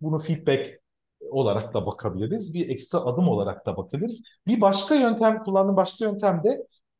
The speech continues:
sınıfın içindeki olaylar. Yani biz dersimizi, e, aslında ders, işlediğimiz ders bir dünya. Bir şeyler oluyor orada, bir şeyler konuşuluyor. İşte o dersteki kullanılan malzeme,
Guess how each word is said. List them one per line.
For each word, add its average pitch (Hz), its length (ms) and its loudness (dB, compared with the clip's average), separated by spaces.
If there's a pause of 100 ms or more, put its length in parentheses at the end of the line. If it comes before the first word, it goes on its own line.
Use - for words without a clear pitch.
sınıfın 226 460 -6
içindeki 202 920 -2 (100)
olaylar. 151 640 4
Yani 151 260 0
biz 180 260 -4
dersimizi, 202 840 0 (300)
e, 147 300 0
aslında 180 420 -4
ders, 175 420 0 (260)
işlediğimiz 190 500 -2 (840)
ders 175 320 -2
bir 131 140 -2
dünya. 147 500 0 (500)
Bir 120 120 -8
şeyler 247 320 0
oluyor 107 380 2
orada, 87 140 -8
bir 110 60 -10
şeyler 185 360 0
konuşuluyor. - 560 -8 (240)
İşte 180 220 -2
o 190 300 2 (440)
dersteki 196 720 0
kullanılan 175 640 2
malzeme, 151 600 2